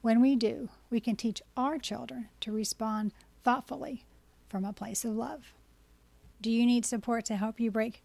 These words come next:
generational patterns of behavior? Do you want a strategy to help you overcome the ego's limiting beliefs and live a successful life? If so, please reach out to me at terry kozlowski dot com, where we can put together an action plan for you to create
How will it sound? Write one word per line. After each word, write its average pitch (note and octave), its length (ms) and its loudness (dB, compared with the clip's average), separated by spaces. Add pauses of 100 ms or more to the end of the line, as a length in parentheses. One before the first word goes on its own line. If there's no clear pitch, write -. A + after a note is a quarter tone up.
(100)
generational A3 840 -2
patterns G#3+ 420 0
of G#3 140 -2
behavior? A3 500 -2 (460)
Do G#3+ 100 -2
you A3 80 0
want A3 180 2
a G#3+ 40 0
strategy A3+ 680 2
to A3+ 120 -2
help G#3+ 240 -4
you A#3 180 -2
overcome A3+ 460 -2
the A3 100 0
ego's A3 380 0
limiting A3+ 320 2
beliefs A3+ 420 -2 (280)
and A3 100 0
live G#3+ 140 2
a - 20 -2
successful A3+ 560 -4
life? A#3 360 -4 (440)
If A#3+ 160 -2
so, G#3+ 320 0 (300)
please C#4 240 2
reach G3 160 -2
out A#3 200 2
to A#3+ 100 0
me A#3+ 180 4
at - 80 -10
terry C4+ 280 0
kozlowski G3+ 560 -2
dot A3 220 0
com, B3 320 2 (240)
where A3+ 100 -6
we C4+ 120 2
can C4+ 180 0
put C4 120 -4
together C#4+ 360 -2
an C#4 120 -2
action G#3 360 -4
plan G3+ 360 -6 (360)
for G3+ 140 -4
you G3 100 -2
to A3 100 -4
create A3 440 -4